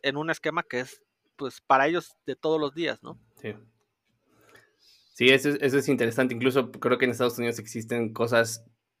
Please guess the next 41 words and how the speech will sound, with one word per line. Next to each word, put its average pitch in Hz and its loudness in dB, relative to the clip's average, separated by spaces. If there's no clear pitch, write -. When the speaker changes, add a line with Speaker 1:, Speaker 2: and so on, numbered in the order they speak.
Speaker 2:
similares, 117 0
¿no? 117 -2
De 143 4
que 117 -4
puedes 135 -2
pagar 127 -2
con 127 2
un 127 2
cheque, 139 0
tomándole 120 -2
una 120 -4
foto 120 -4
al 120 -4
cheque, 139 -4
y 107 -6
eso 113 -4
ya 117 0
lo 120 -2
vuelve 120 -4
un 107 -8
cheque 117 -6
pagado, 139 2
y 117 -4
una 120 2
api 139 -4
lo, 113 -2
lo 110 -6
contacta 110 -8
al 117 -6
banco, 151 -4
lo 120 -2
intenta 113 -10
cobrar 123 -2
y 123 -6
te - -6
lo 104 -6
da, 139 0
etcétera, 110 -2
¿no? 117 -2
Entonces, 123 -2
eh, 151 6